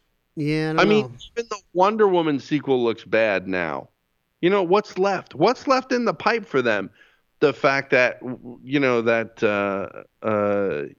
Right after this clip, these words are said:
Speaker 2: you know, they might do another Aquaman movie. Well, the Wonder Woman movie I thought was better than the Aquaman movie, and the sequel looks like shit. So, yeah, I'm, this, it's, it's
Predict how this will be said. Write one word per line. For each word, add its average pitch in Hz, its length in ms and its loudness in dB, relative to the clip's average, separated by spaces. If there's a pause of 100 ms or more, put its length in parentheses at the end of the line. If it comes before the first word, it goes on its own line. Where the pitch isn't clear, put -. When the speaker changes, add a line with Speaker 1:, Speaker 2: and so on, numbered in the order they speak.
(240)
Speaker 2:
you 127 160 0
know, 120 100 4
they 120 140 4
might 120 240 2
do 143 100 2
another 127 280 2
Aquaman 185 640 0
movie. 208 380 -2
Well, 165 320 0
the 151 140 0
Wonder 220 340 2
Woman 147 340 2
movie 143 320 2
I 139 120 0
thought 151 220 -2
was 123 120 -2
better 175 380 2
than 123 120 2
the 117 60 0
Aquaman 117 320 0
movie, - 480 -8
and 135 140 -2
the 120 60 0
sequel 160 520 -2
looks 123 320 -6 (220)
like 151 220 -2
shit. - 680 -6 (960)
So, 143 920 -2 (280)
yeah, 151 260 0
I'm, 190 360 0 (360)
this, - 240 -6 (100)
it's, 170 340 -8
it's 139 200 -2